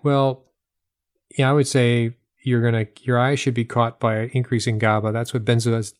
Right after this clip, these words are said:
benzodiazepines do. So benzodiazepines are tranquilizers and kind of the ultimate tranquilizers.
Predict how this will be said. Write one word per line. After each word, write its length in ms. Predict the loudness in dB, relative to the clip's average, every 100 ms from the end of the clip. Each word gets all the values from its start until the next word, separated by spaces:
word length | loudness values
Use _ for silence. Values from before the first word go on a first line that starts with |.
| _ _ _
benzodiazepines 1120 | 0 0 0 0 0 0 -2 -4 -6 -6 -6
do. 200 | -10 -10
So 160 | -8 -4
benzodiazepines 1300 | 0 2 2 0 -2 -2 -6 -10 -10 -8 -6 -8 -12 _ _ _ _ _
are 420 | 0 2 2 -2
tranquilizers 680 | -4 -2 -2 0 -4 -4 -10 -20 _ _ _ _ _ _ _ _ _ _ -8
and 340 | -4 -4 -6
kind 200 | -4 -2
of 80 | 0
the 120 | 2
ultimate 460 | 2 0 -6 -8 -18 _ _ _ _ -8
tranquilizers. 640 | -6 -6 -8 -10 -12